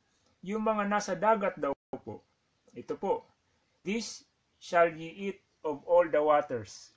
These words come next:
whatsoever hath fins and scales in the water." So, ibig sabihin daw po,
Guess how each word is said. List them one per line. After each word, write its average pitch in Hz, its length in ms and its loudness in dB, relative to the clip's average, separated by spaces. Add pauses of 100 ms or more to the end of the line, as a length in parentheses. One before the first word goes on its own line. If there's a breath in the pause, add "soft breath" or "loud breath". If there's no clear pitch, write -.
whatsoever 170 720 0
hath 156 400 -2
fins 240 560 -6 (400)
and 294 140 -12
scales 202 680 -8
in 151 160 -14
the 139 80 -6
water." 165 400 0
So, 113 160 -14
ibig 220 240 -8
sabihin 202 320 -6
daw 190 80 0
po, 131 240 -8